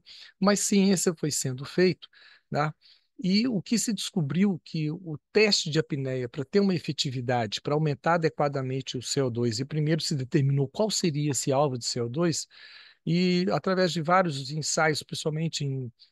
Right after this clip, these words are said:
em laboratório, depois reproduzido em seres humanos, acreditava-se, acreditou-se então que o estímulo de sessenta milímetros de H G de pressão parcial de C O dois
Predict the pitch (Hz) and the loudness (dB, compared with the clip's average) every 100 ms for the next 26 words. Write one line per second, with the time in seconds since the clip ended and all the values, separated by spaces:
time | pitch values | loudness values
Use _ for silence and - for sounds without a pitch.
0 | _ _ 147 143 156 147 - 147 131 135 | _ _ 0 2 4 2 4 4 4 -2
1 | 127 151 135 - 135 147 165 139 123 151 | -2 -2 -2 -2 -4 -2 -4 -2 -4 -2
2 | 147 147 - 139 131 160 156 180 185 - | -2 -4 -2 -2 0 0 2 0 -2 -12
3 | - _ _ - - 185 143 165 - 165 | -20 _ _ -4 2 2 2 0 2 4
4 | 180 165 - 190 190 160 - 175 - 170 | 2 -2 -4 0 0 0 2 2 2 0
5 | 175 180 202 180 - 190 196 151 131 165 | 0 0 2 0 2 2 2 0 -4 -4
6 | 147 - 160 - 240 240 190 170 151 156 | -4 -4 -4 -2 -4 0 0 0 0 -2
7 | 139 147 143 151 143 120 135 135 - 139 | -2 -2 0 2 2 0 -2 -4 -6 -4
8 | - 190 190 165 170 151 147 - 160 151 | -4 -4 -2 0 2 2 2 -2 0 0
9 | 131 139 123 - | 0 0 0 -4